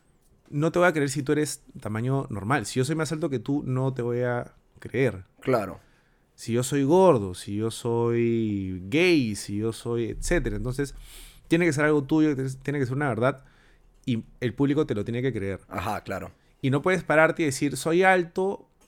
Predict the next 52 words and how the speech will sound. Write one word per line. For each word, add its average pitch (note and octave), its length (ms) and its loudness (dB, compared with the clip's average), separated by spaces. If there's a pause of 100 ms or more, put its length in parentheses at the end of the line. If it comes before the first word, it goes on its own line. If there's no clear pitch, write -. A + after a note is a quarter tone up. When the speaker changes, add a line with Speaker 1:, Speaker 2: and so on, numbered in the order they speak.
(100)
Speaker 1:
churro, G3 640 4
entonces C3 420 -6
cacho C#3 340 -6
todos C#3+ 160 -2
los A2+ 120 -2
días". A#2 340 -4
Speaker 2:
No, B2 180 0
pues, G2+ 120 -10
ni G2+ 100 -12
cagando. F2+ 440 -10
Speaker 1:
Nadie G3+ 200 -2
se G3 100 -4
va G3 40 -2
a - 20 -4
reír. F#3 300 -2 (240)
Speaker 2:
No. - 220 -14 (360)
Speaker 1:
Tú E3+ 100 2
tienes F3+ 180 4
que D#3+ 60 -2
pararte C3 200 0
en D3+ 60 -4
ridículo, B2+ 420 2 (260)
¿me - 80 -18
entiendes? G#2+ 260 -12 (240)
Si - 140 -14
cachas D#3 260 0
con D3+ 120 -2
alguien, E3 180 -2
pero B2+ 140 -2
tienes B2 280 -2
que, - 120 -16 (120)
no - 60 -20
sé, G#2+ 180 -12
te - 160 -14
cachas B2+ 220 -8
a A2+ 40 -6
tu G2+ 100 -6
perro. B2 360 -4
"Ah, F3 320 -4
puta - 200 -10
que D#3+ 100 -6
va, - 320 -4
jaja", C3+ 460 -8
¿no? A#2+ 120 -6
Speaker 2:
<laughs> - 840 -10
Speaker 1:
O, A#2 220 2
"No C#3 100 4
se D3+ 100 0
me D3+ 100 4
paró C#3 280 6
la C#3+ 100 4
pinga C#3+ 260 -4